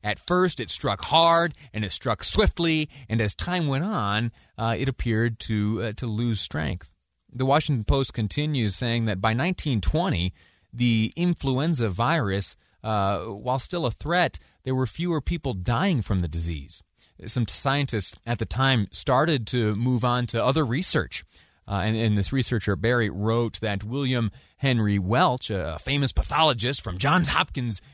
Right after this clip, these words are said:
University who was studying the virus, found it, quote, "humiliating"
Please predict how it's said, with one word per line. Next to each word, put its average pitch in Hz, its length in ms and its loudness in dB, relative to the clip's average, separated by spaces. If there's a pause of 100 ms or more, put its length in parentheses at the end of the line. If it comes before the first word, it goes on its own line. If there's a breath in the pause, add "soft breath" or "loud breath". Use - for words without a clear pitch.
(160 soft breath)
University 117 680 0
who 131 80 0
was 101 160 -2
studying 147 460 2
the 101 80 0
virus, 110 420 0
found 135 300 -2
it, 139 100 -4
quote, 175 300 2
"humiliating" 180 840 2